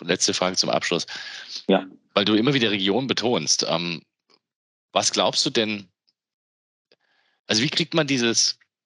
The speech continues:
Speaker 1: dieses Problem oder Problem, die, die, die, die Balance eigentlich in den Griff? Auf der einen Seite wollen die Leute ja regional wohnen.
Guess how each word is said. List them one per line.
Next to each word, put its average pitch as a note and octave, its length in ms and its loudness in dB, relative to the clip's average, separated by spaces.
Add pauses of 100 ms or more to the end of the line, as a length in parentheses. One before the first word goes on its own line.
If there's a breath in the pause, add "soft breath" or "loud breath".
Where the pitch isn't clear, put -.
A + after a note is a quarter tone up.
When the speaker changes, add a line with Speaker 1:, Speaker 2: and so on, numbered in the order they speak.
(720)
Speaker 1:
dieses G2 180 -2
Problem G2+ 400 2
oder D#2+ 220 -2
Problem, F#2 640 -4
die, F2 160 -2
die, C2+ 200 -12
die, E2 220 -20
die F2 120 -4
Balance G#2 520 0
eigentlich F2+ 200 -2
in F#2 60 -4
den E2+ 80 -4
Griff? F2+ 160 -2
Auf F#2 100 -6
der D2+ 120 0
einen C#3 180 0
Seite B2+ 160 0
wollen A#2+ 140 0
die A#2 60 -4
Leute A2 340 0
ja G2+ 60 2
regional F#2 560 0
wohnen. E2+ 360 -4